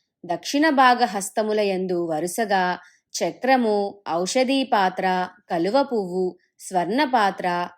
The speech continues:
అభయ హస్తములతోనూ, అలాగే వామభాగ హస్తముల యందు వరుసగా పాసము, చెరకు, పద్మము, గదలను ధరించి తన వామాంకముపై కూర్చొని ఉన్న శక్తిని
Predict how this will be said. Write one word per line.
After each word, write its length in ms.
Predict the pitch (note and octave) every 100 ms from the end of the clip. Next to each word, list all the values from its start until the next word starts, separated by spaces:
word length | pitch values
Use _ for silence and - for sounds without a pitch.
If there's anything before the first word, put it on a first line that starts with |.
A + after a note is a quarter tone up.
| _ F#3+
అభయ 320 | E3 G3+ C4
హస్తములతోనూ, 1040 | B3 G3 - G3 F#3+ F#3 F3 E3 E3 E3+ - _ _ _
అలాగే 720 | E3 F3 F3+ G#3 A3 G3+ G#3 _ _ _
వామభాగ 680 | E3 E3 A3+ C#4+ C4+ B3+ B3
హస్తముల 480 | G#3 F#3+ - G3+ G3
యందు 420 | F#3+ F3+ F#3+ F3+
వరుసగా 640 | D#3+ F3+ B3+ A3 F#3 E3 F3+ _ _ _
పాసము, 720 | F#3+ F#3 A#3 C4+ A#3 G3 F#3+ - _ -
చెరకు, 640 | F#3+ F3+ B3 A3+ G3+ F#3+ - _ _
పద్మము, 800 | G3 F3 E3 A#3+ C4+ G#3+ G3 - _ F3
గదలను 380 | E3+ G3 A#3 A#3+
ధరించి 720 | F3 D#3 E3 F3+ - F4+ - _ _ _ _ -
తన 160 | A#3 B3
వామాంకముపై 1000 | G3+ F3+ G#3 C4 E4+ E4 C#4+ C#4 C4 B3+
కూర్చొని 540 | B3 A3 G3 A#3 A3+
ఉన్న 260 | G#3+ G#3 G3+
శక్తిని 800 | G3 F#3+ - - C#4 G#3 G3+